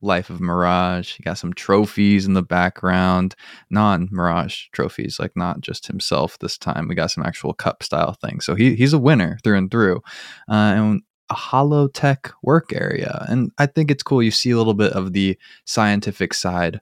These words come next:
of Mirage and his setup at home, which is something, you know, he doesn't get a lot of credit for. He's kinda, like, the butt of all the jokes and he's the funny guy, but the dude's a genius also that created hollow technology. And we kinda see a little bit of that here.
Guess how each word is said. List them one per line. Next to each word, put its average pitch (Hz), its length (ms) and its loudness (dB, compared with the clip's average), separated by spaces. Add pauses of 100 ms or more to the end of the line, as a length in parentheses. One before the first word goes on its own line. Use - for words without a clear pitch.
(140)
of 90 140 0
Mirage 90 520 0
and 95 100 -4
his 90 160 -4
setup 90 380 -2
at 82 100 2
home, 90 480 -2
which - 160 -4
is 101 80 -4
something, 92 460 -4 (100)
you 117 100 -4
know, 95 380 0
he 139 80 0
doesn't 147 160 2
get 151 160 -2
a 139 40 0
lot 135 140 2
of 131 60 0
credit 139 260 0
for. - 220 -10
He's - 160 -8
kinda, 92 260 -2
like, 92 200 -4
the 92 80 -8
butt 90 180 0
of 90 100 -2
all 87 140 0
the 92 80 -10
jokes 90 380 -4
and 92 100 -6
he's 90 80 -6
the - 80 -14
funny 92 300 -2
guy, 87 220 -2
but 92 260 -2 (340)
the 120 60 0
dude's 139 180 4
a 135 60 2
genius 131 420 4
also 104 240 2
that 90 140 -2
created 92 320 -2
hollow 92 220 0
technology. 90 640 -4
And 90 80 -4
we 92 100 -6
kinda 92 220 -4
see 92 200 -4
a 90 60 0
little 92 180 -2
bit 90 100 -2
of 95 80 -2
that 92 200 0
here. 90 260 -6